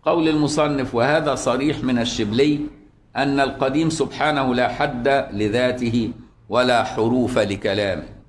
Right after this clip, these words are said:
وده يدلك على قد إيه الجماعة اللي انبهروا بكلام ابن تيمية في العقائد بعاد عن الصواب، لأن ابن تيمية له كتاب مألفه نسبة الحد إلى الله، عنوانه كده وموجود بيباع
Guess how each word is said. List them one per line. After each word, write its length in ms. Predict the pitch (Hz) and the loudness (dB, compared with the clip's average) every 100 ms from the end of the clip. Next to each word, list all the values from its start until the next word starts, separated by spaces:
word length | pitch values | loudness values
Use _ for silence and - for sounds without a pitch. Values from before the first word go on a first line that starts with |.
| - 117 113 - - | -20 -18 -18 -14 -2
وده 200 | 156 160 | 0 2
يدلك 520 | 135 131 151 147 131 | 2 2 2 2 2
على 240 | 107 110 | 0 0
قد 280 | 101 104 101 | -2 -2 -2
إيه 480 | 113 131 156 147 147 - - - _ - | 0 0 0 -2 -4 -14 -20 -20 _ -6
الجماعة 540 | 113 107 117 139 123 | 0 0 2 2 0
اللي 400 | 107 104 95 98 | 0 -2 0 0
انبهروا 880 | 98 98 92 131 135 110 104 95 85 | 0 0 2 2 2 0 0 -2 -2
بكلام 480 | 87 104 98 131 127 | -4 -2 0 0 0
ابن 260 | 104 98 | -2 -2
تيمية 380 | - 98 113 117 | -2 -2 0 0
في 100 | 113 | 0
العقائد 640 | 101 95 - 123 110 117 - - - - _ | 0 0 2 2 2 0 -4 -12 -20 -20 _
بعاد 340 | 87 101 131 120 | 0 4 4 2
عن 180 | 98 | 0
الصواب، 480 | 95 - 87 87 76 | -2 -2 2 2 2
لأن 180 | 85 117 | 2 2
ابن 240 | 120 123 | 4 2
تيمية 300 | 123 127 147 | 2 0 2
له 200 | 143 139 | 2 2
كتاب 320 | 117 120 143 143 | 0 -2 0 0
مألفه 720 | 127 117 120 143 160 151 - - _ _ _ | 0 2 2 2 0 -4 -6 -18 _ _ _
نسبة 420 | 107 147 - 107 117 | -2 -2 -2 -2 -2
الحد 420 | 95 - 123 101 | -4 -2 -2 0
إلى 220 | 95 90 | 0 0
الله، 280 | 78 73 - - | 0 -2 -6 -6
عنوانه 480 | 101 120 123 120 95 | 0 4 4 2 -2
كده 160 | - - - - _ - - - - - - - - - _ _ - | -6 -12 -18 -20 _ -12 -12 -14 -20 -20 -20 -20 -20 -20 _ _ -2
وموجود 520 | 151 170 170 196 151 | 2 2 4 4 4
بيباع 640 | 151 139 135 92 - - | 2 4 4 2 -2 -12